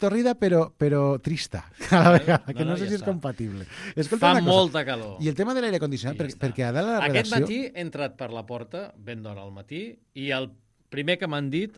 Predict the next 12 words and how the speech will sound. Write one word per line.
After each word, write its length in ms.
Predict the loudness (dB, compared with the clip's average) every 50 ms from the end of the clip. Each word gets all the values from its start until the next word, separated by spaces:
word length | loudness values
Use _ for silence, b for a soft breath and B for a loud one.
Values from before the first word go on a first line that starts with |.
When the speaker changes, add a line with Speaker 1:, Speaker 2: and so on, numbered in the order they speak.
| _
Speaker 2:
has, 300 | _ -14 -12 -12 -12 -14 -16 -16
has, 320 | -16 -14 -14 -12 -12 -10 -8
ha 80 | -8 -8
sigut 440 | -8 -8 -10 -8 -8 -10 -10 -12 -16 _ _ _ _ _ _ _ _ _ _ _ _ _ _ _ _ _ _
«Bon 360 | -16 -4 -2 -2 0 0 -4
dia, 240 | -6 -6 -6 -6 -8 -10 -14 _ _ _ _ _ _ _ _ _ _ _ _ _ _ _ _ _ _ -10
Speaker 1:
Home. 220 | -8 -8 -6 -8 -8
Speaker 2:
l'aire 440 | -8 -4 0 2 2 2 2 0 -2 -4
condicionat 480 | -6 -8 -8 -8 -8 -8 -8 -8 -6 -6
a 60 | -8
l'estudi 640 | -10 -12 -12 -12 -8 -8 -6 -6 -6 -8 -10 -12 _ -16
u 160 | -16 -16 -16